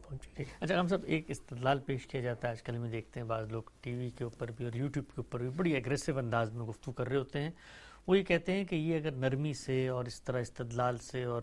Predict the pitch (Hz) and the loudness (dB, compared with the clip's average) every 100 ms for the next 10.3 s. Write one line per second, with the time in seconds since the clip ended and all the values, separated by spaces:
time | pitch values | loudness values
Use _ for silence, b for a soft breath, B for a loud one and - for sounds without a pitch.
0 | 113 - 120 127 139 135 127 131 127 131 | -4 -6 -4 -2 0 -2 0 0 2 -2
1 | 123 143 - 131 135 131 147 160 170 170 | 0 -4 -2 0 0 -2 0 4 4 0
2 | B B - 135 104 147 180 160 160 131 | B B -4 -2 4 8 8 6 2 0
3 | 123 120 110 110 113 110 120 131 120 139 | -2 -2 2 2 2 -2 -4 -4 -2 0
4 | 135 B B B - 117 117 131 131 139 | 0 B B B -6 2 6 6 4 0
5 | 123 127 123 117 120 127 127 131 147 135 | 2 0 0 -2 0 0 -2 -6 -4 -2
6 | 120 123 - 151 135 131 - 147 135 B | 2 0 0 -2 -2 -4 -2 -2 -2 B
7 | B - - 131 - 139 196 156 151 147 | B -2 0 2 6 8 8 6 -2 -2
8 | 160 156 143 - 160 - 156 160 170 160 | -2 -2 -4 -2 -4 4 6 8 8 6
9 | 135 131 151 - 190 - 208 175 - 151 | 4 0 -2 0 -2 2 4 4 4 4
10 | 147 151 | 4 4